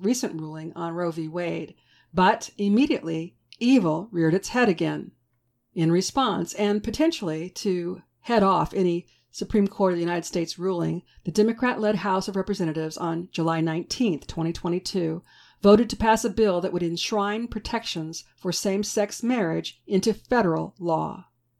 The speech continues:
It's not clear, however, whether the bill can pass the Senate,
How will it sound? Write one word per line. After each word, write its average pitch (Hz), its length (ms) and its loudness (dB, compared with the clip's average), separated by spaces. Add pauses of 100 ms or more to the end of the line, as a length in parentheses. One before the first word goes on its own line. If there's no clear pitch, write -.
(140)
It's 185 220 -2
not 185 260 2
clear, 269 300 -4
however, 170 440 -2
whether 180 220 -2
the 175 100 -6
bill 185 280 0
can 185 160 -6
pass 185 320 -2
the 180 100 -6
Senate, 180 480 0